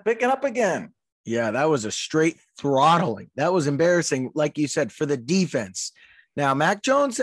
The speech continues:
Speaker 2: has been up and down and a lot of downs this year. He hasn't looked elite. But
Speaker 1: No.
Speaker 2: let's just say this. Tom Brady's first ever Super Bowl run,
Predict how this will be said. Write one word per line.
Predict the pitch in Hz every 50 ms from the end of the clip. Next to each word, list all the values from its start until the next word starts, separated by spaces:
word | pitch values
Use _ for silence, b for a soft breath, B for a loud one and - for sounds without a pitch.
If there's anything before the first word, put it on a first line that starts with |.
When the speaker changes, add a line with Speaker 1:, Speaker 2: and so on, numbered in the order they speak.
| -
Speaker 2:
has | - 214 233 247 220
been | 202 190 240 254 285 285 277 269 - _ _ _ _ _ _
up | - - 196 214 -
and | 311 311 294 269
down | 254 202 202 214 254 277
and | 277 233 170
a | 165
lot | 170 180 196 233 294 277
of | 233 190 156
downs | 208 208 214 202 190 151
this | 127 117 - -
year. | 127 131
He | 160
hasn't | 220 233 269 262
looked | 233 233 214 - -
elite. | 185 170 156 160 185 185 151 117 - - - - - _ _ b b b b b b b b b b _ _ -
But | 156 165 151 -
Speaker 1:
No. | 120 139 131
Speaker 2:
let's | 117 190 226 226
just | 214 233 220 - -
say | 214 214 214 202
this. | 165 165 - - - - - - - _ _ _ _ _ _ _ _ - _ _ -
Tom | - 147 151 214 226
Brady's | 220 226 220 190 196 170 135 -
first | - - 196 214 240 262 226 - -
ever | - 208 208 190 214
Super | 196 - - - 208 170 175 160
Bowl | 135 165 165 165 160
run, | 147 151 139 117 101 92 -